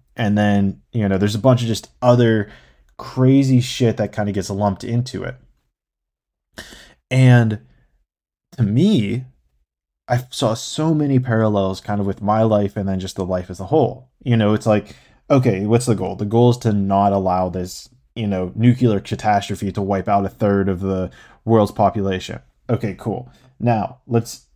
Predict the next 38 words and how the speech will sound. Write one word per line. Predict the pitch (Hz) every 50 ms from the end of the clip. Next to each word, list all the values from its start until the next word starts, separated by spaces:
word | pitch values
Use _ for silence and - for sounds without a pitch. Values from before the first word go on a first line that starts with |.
| _ _
focus | - - - - 135 131 156 - -
on | 147 131 123
what | 120 123
we | 117 113 104
want, | 92 101 110 104 92 87 - _ -
okay? | 110 92 98 95 95 107
We | 107 104
don't | 95 101 - 110 104 107 101
want | 104 104 98
that | - 98 95 -
to | - 95
actually | 95 92 - - - 95 95
happen. | - 135 147 143 139 135 127 - - - - - - - _ - - _ _ _
And | - 131 127
so | 127 160 147
then | 127 143 165 185 196
they | 190 -
create | - - 139 131 131 123 120 123
kinda, | - 123 117 117
like, | 113 113 107 -
this | 110 95 101 101
general | - - 117 110 113 123 120 113 104
plan | - - - 110 104 104 104 104 101 104 101
of, | - - 104 101 95 95 95 95 92 90 92 - _ _ _ -
okay, | 117 113 - 120
what | 98 92 98 113 120 120
are | 120
we | 120 123 120
gonna | 113 117 110 104 98
do | 87 95 113 113 113 113 110 107 104
to | - -
make | 104 98 95 98 95 92 90 -
sure, | - - - - 107 104 101 95 95 95 95 98 101 - _ _ _ _ _ _ _ _ _ _ _ _ _ _ _ _ _ _ _ -
let's | 107 110 131
make | 139 139 127
this | 139 123 - 104
general | - - 117 117 127 147 147 143 135
plan. | 127 - - - 120 117 110 104 95 90 90 92 98 113